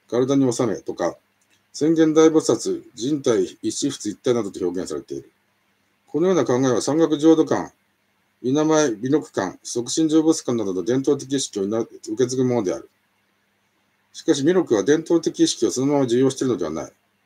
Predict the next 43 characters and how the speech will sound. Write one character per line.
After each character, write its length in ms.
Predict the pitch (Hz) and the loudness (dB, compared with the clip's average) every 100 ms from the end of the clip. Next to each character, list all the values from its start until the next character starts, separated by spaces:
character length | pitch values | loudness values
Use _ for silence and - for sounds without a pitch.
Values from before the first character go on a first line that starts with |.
| _ _ _ | _ _ _
弥 100 | 151 | 0
勒 180 | 175 151 | 2 2
に 80 | 127 | 2
お 100 | 120 | 2
い 60 | 117 | 2
て 80 | |
は、 140 | 104 92 | 0 0
米 220 | 127 170 | 0 0
と 80 | 147 | 2
人 180 | 113 123 | 0 0
間 140 | 123 | 0
は 60 | 113 | 0
菩 160 | 110 | 0
薩 180 | 110 117 | -2 0
で 100 | 117 | 0
あ 40 | |
り、 140 | 104 107 | 0 -2
米 220 | 127 160 | -2 0
が 80 | 151 | 0
豊 160 | 123 | 2
富 120 | 117 127 | 2 2
で 100 | 120 | 0
人 140 | 127 | 0
間 120 | 135 | 0
が 100 | 131 | 0
幸 200 | 110 131 | 0 -2
せ 100 | 127 | -2
な 100 | 131 | -2
社 120 | 123 | -2
会 120 | 120 95 | 0 0
が 60 | |
弥 120 | 92 | 0
勒 160 | 110 101 | 0 -2
の 80 | 78 | -6
よ 240 | 78 73 _ _ _ _ _ - | -8 -10 _ _ _ _ _ -8
う、 40 | |
理 60 | 117 | -2
想 180 | 147 | 2
よ 100 | 143 | 4
で 80 | 135 | 4
あ 60 | 117 | 2
る 100 | 82 | -2
が、 180 | 76 | -6